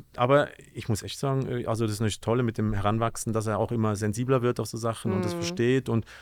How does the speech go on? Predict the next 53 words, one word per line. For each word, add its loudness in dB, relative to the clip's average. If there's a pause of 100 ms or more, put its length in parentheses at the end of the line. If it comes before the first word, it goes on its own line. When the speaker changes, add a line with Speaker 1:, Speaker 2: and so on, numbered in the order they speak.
(120)
Speaker 1:
auch -8
jetzt 0
nicht 0
mehr 0
so -4
störrisch -2
tut, 2
sondern 2
es -4
auch -4
versteht. -6
Aber 6
es 4
ist 0
ein 4
Kampf, 2
du 0
musst 0
ihn 2
als 2
Eltern 2
Speaker 2:
Ja. 4
Speaker 1:
aushalten. 0
Speaker 2:
Ja, 0
ja. -4 (240)
Speaker 1:
Ähm, 4
und, 2
äh, 6
du 2
musst -2
eine 2
Linie 2
haben. 2
Aber 0
Speaker 2:
Mhm. 2
Speaker 1:
das 4
ist -2
ja, 6
und, -2
aber 2
andererseits 4
muss 0
ich -2
auch, 0
äh, -4
einen -2
Dank -2
an 0
ihn 0
zurückgeben. 0 (340)
Äh, 2
er 4
hat 0